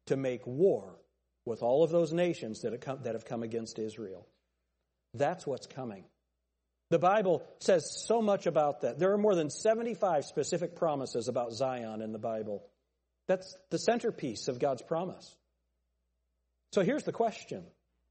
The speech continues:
Why won't the Jews believe?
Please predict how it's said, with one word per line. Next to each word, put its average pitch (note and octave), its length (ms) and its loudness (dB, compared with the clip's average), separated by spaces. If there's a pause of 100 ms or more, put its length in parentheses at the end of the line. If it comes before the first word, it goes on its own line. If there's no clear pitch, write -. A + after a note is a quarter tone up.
(2000)
Why F3+ 240 4
won't A#3+ 280 -2
the F3+ 100 2
Jews E3+ 460 -2
believe? D#3+ 640 -4